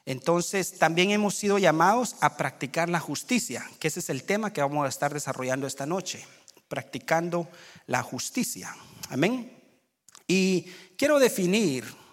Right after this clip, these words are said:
quiero definir qué es la palabra justicia. Cuando usted hace un, una búsqueda de la palabra justicia, le va a salir, eh, le pueden salir diferentes definiciones, pero la definición que yo tengo es,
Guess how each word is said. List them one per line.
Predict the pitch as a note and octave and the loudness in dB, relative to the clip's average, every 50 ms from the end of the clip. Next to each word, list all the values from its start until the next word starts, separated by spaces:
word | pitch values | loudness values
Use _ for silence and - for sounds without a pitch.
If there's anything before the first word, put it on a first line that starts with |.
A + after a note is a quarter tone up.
| _ _ _ _ | _ _ _ _
quiero | - G3+ G#3 A3+ | -4 0 0 2
definir | A3 G3 - D#3+ E3+ F3 G3 G3 G3 | 0 0 -2 -2 0 0 0 -2 -2
qué | - G3 G3 G#3 | -2 0 0 0
es | G#3+ - - | 0 -2 -2
la | F3 D#3 - | -4 -2 0
palabra | - C#3 C#3+ D3 D3 C#3+ B2+ | 0 2 2 2 2 0 -4
justicia. | C3+ C3 - - F3+ E3+ - D#3 | -4 -6 -6 -6 -6 -6 -6 -4
Cuando | - E3 F3+ F#3 | -2 0 0 0
usted | F3+ - - C4 | -2 0 -2 0
hace | C4+ C4+ - - A3 | 0 0 -2 -4 -4
un, | G3 G3+ G#3 G#3+ G#3+ G#3 F#3+ E3 D3 - - | -4 -4 -4 -4 -4 -4 -4 -6 -8 -8 -8
una | E3 E3+ F3+ F#3 E3 C3+ | -6 -4 -2 -2 -2 -2
búsqueda | B2+ D3 F#3+ G#3 - - - D3 C3+ B2+ | -2 -2 -4 -4 -4 -2 -2 0 2 2
de | B2+ B2 | 2 0
la | B2 A#2+ | -2 -4
palabra | - B2+ C#3 D#3 E3+ F#3 F3 | -4 -2 -2 0 0 0 -2
justicia, | E3+ C#3+ C3 - - - B3 A#3+ - E3 C#3+ | -4 -6 -10 -10 -10 -8 -8 -8 -6 -6 -2
le | C3+ C#3+ | 0 0
va | D#3+ | 0
a | D#3 | 0
salir, | - D#3+ D3 D3 E3 F#3 E3+ - - - - - - - - _ _ _ _ - | 0 -2 -4 -2 -2 -2 -2 -4 -8 -16 -20 -20 -20 -20 -20 _ _ _ _ -6
eh, | C3 C3+ C3+ B2 | -4 -2 -2 -2
le | B2 C3+ | -2 -4
pueden | C3+ - F3 F#3+ F#3 | -4 -2 -2 -2 -2
salir | - D#3 D#3+ E3+ F3 | -2 -2 -2 -2 -2
diferentes | F3+ F3 E3 D3 D3 E3+ F3+ F3+ F#3 D#3+ | -2 -4 -4 0 0 0 0 0 -2 -4
definiciones, | C3+ B2 B2 B2+ B2 B2 B2 - - A3+ G#3+ C#3+ A2+ A2+ - - - - - | -4 -4 -6 -6 -6 -6 -6 -6 -6 -4 -4 -4 -4 -6 -8 -10 -10 -10 -8
pero | - C#3+ | -6 -2
la | C#3+ C#3+ | 0 0
definición | C#3+ C#3 D3+ D3+ D3 C#3+ - G#3+ A#3 A#3+ | 0 0 -4 -4 -4 -2 -2 -2 -4 -2
que | A#3 A3+ | -2 -2
yo | G#3+ G#3+ G#3 | -2 -2 -2
tengo | G#3+ A3 A3+ A3 G3+ F3+ D#3+ E3+ | -2 -2 -2 -2 -2 0 0 2
es, | F3+ F#3+ F#3 - - - | 0 0 -2 -4 -8 -12